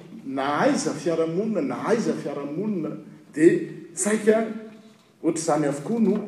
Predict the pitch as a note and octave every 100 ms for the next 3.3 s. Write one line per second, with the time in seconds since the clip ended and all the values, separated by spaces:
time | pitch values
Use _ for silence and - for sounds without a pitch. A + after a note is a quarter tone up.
0 | - C3+ D3 D#3+ - E3+ E3+ D#3+ D3+ A#2+
1 | - C#3 B2+ C#3 - - A#2+ A2+ C#3+ D#3
2 | D#3 - - - - - A#2+ C3+ C#3 C#3
3 | C#3 C#3 -